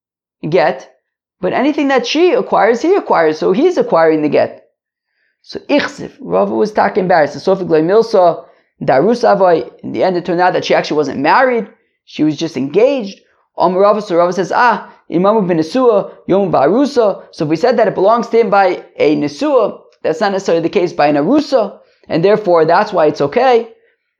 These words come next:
But Hadar Amar Rava, then Rava said, "Wait a second, loshna arusa, lo, loshna nesua." It doesn't matter if she's an arusa or a nesua. Gida v'chatzera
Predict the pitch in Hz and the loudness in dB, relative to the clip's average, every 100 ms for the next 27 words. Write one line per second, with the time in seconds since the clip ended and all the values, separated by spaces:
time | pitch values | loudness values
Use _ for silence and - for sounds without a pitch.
0 | _ 151 156 311 311 240 214 254 233 190 | _ -4 0 2 2 2 2 2 2 0
1 | 240 262 226 220 214 269 202 147 135 131 | 0 2 0 -2 2 4 2 0 -6 -8
2 | 143 - _ _ _ - - 403 - 208 | -10 -14 _ _ _ -2 0 0 0 -2
3 | 170 160 156 - - 294 226 214 247 294 | 0 0 -2 -2 0 0 0 0 0 0
4 | 233 185 156 - _ - 180 180 160 151 | 0 0 0 -8 _ -4 -2 0 2 0
5 | - - _ 151 156 - 349 349 330 359 | -4 -20 _ -8 0 0 2 2 2 4
6 | 240 - 180 - 208 180 - 185 180 190 | 2 0 -2 -2 -4 -4 -4 0 0 0
7 | 190 170 156 - - - 226 269 240 196 | -2 0 -2 -2 -16 -4 0 2 0 -2
8 | 175 156 151 - _ - 175 294 277 240 | 0 0 -2 -8 _ -4 0 2 2 0
9 | 226 214 - 170 220 226 | -2 -2 0 2 2 0